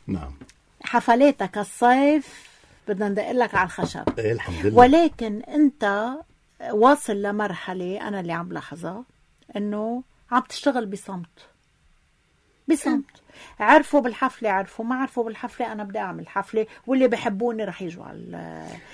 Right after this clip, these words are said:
Speaker 1: ليك
Speaker 2: على
Speaker 1: مش
Speaker 2: المهرجان أو على الحفلة أو شي. ما بتطنطن،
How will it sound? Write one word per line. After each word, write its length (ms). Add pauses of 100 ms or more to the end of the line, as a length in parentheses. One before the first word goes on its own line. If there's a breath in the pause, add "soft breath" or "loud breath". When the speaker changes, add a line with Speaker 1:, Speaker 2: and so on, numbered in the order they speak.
(140 loud breath)
Speaker 1:
ليك 120
Speaker 2:
على 160
Speaker 1:
مش 100
Speaker 2:
المهرجان 920
أو 140
على 160
الحفلة 960
أو 480 (180)
شي. 340 (360 loud breath)
ما 140
بتطنطن، 800